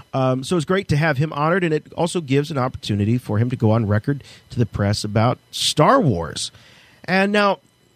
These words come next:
Jim, Lawrence Kasdan, I, I just wanna kind of set the record straight, because it,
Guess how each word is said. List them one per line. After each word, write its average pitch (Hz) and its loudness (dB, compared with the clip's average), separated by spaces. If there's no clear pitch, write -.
Jim, 240 0
Lawrence 302 0
Kasdan, 196 0
I, 151 0
I - -2
just 175 -8
wanna 185 2
kind 156 0
of 113 -2
set - 0
the 156 -2
record 131 0
straight, 139 2
because 120 -4
it, 127 -8